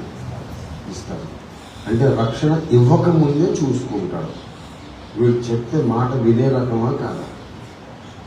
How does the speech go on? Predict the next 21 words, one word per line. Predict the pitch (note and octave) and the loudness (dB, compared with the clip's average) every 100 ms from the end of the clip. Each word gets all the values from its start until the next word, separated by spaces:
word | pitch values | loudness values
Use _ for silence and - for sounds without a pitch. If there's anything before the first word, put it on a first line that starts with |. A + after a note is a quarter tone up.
| - - - - - - - - | -18 -18 -18 -18 -16 -16 -16 0
వింటాడా, | A2+ B2 - C3+ C#3+ | 4 4 4 4 4
ఎదురు | F3 D3+ C3+ C#3 C3+ | 4 4 6 6 6
మాట్లాడతాడా, | A#2+ - - F3 E3+ D#3+ - - - - - - A#2+ | 4 4 0 -2 -4 -6 -8 -12 -14 -16 -16 -4 0
చెప్పింది | A#2+ D3+ C3+ | 6 6 8
చేస్తాడా | A#2+ B2 - C3 D3 | 8 8 6 4 4
లేదా, | C3+ A#2 G2+ E2+ - - - - - - - - - - - - - - - - | 6 6 6 2 -6 -10 -16 -18 -18 -18 -18 -18 -18 -18 -18 -18 -16 -16 -14 0
విధేయుడా | A2 A#2+ C#3 E3 E3 D#3+ | 4 8 10 8 8 6
కాదా | D#3+ C#3+ C3+ B2+ | 4 2 0 0
అని | C3 A#2+ | 0 0
పరీక్షించి | B2+ G#2 B2+ - A#2 A#2 D3 F#3 - - - - - - - - - - | -2 2 2 2 2 2 0 -2 -4 -8 -14 -16 -16 -16 -16 -16 -16 -8
ఇతడు | A#2 B2 | -2 2
విధేయుడు, | A2+ G#2 G#2 G#2+ G2+ F2+ F2 F2 F2 F2+ | 4 4 2 0 0 0 2 2 2 4
ఈమె | A2 A#2 G#2+ | 6 8 6
విధేయురాలు | F#2 F#2+ F#2+ G2 F#2 F2 E2+ E2 - - - - - | 4 0 -2 -2 -2 -2 -2 -4 -6 -8 -8 -8 -4
అని | B2+ D#3+ D3+ | 2 4 4
ఆయనకు | A#2 A2+ G#2+ - | 4 2 0 -2
నిరూపణ | F2 - G2 A2 B2 C#3 B2 A2+ | -4 -4 0 4 6 4 4 2
అయితే | G#2+ - | 2 0
అప్పుడు | - - - - | 0 0 2 4
నిత్య | - - - - | 4 4 4 4
రక్షణ. | - - - - - - - | 4 4 4 4 4 2 2